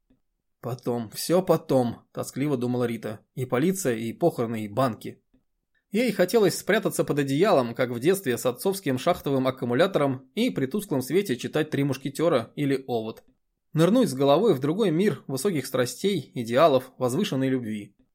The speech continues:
Она поднялась, взяла сумочку и автоматически поправила причёску. «Большое спасибо, Павел Валентинович». Рита снова перешла на «вы», как бы удаляясь от адвоката, в котором уже нет нужды, который так и не смог решить её проблемы.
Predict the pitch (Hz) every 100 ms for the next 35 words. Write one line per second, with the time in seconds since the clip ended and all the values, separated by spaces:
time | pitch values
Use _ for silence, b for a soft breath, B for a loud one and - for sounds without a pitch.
0 | _ _ - 143 262 208 135 135 196 190
1 | - 135 175 226 - 233 208 - 185 202
2 | 233 185 151 131 139 185 - 202 233 226
3 | 127 120 127 156 147 - - 113 - _
4 | _ _ _ 143 156 - 175 151 - 190
5 | 139 123 127 - 143 143 147 127 123 113
6 | 113 - _ _ _ _ - 196 233 170
7 | 208 220 143 127 127 160 127 127 139 214
8 | 185 123 127 120 120 147 190 139 113 123
9 | 127 120 143 185 185 127 117 - 131 190
10 | 143 131 127 117 135 165 175 156 131 104
11 | - _ - 123 147 123 113 - 135 180
12 | 185 143 117 117 123 113 120 - 127 127
13 | 107 101